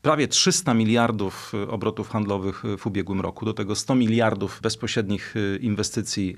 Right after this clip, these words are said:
y, w Chinach. Więc gospodarka niemiecka jest zależna od tego, co się dzieje, y, w państwie środka. Tymczasem tam odbicie, ym, po pandemii, no,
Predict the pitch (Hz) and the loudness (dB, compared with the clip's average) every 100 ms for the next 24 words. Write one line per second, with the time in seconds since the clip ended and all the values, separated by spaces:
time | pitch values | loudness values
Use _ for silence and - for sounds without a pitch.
0 | - 98 90 - 104 85 - - 151 147 | -4 -4 -4 -4 -2 -2 -4 -6 -6 -6
1 | - 139 117 135 131 120 101 - 113 113 | -2 -2 0 2 4 4 4 0 2 2
2 | 131 110 113 104 110 117 104 107 95 - | 2 4 4 4 2 0 -2 -4 -4 -6
3 | - 90 95 92 90 - - - - 104 | -8 -4 -2 -4 -6 -18 -20 -14 -6 -4
4 | 98 - 110 90 92 - - - - - | -4 -2 -4 -2 -8 -8 -10 -12 -18 -18
5 | - _ 147 131 156 - 139 139 - 131 | -20 _ -4 2 2 4 0 -4 0 2
6 | 131 131 - 123 113 120 139 - 92 90 | 2 -2 -2 0 0 -2 -2 0 0 -2
7 | - - - 113 104 104 - 135 123 101 | -8 -20 -10 -4 -4 -6 0 4 4 0
8 | - 113 113 98 87 98 131 151 - - | -4 0 2 2 0 -2 -2 -6 -14 -20
9 | - - - _ _ - 165 160 | -20 -20 -20 _ _ -4 -2 -2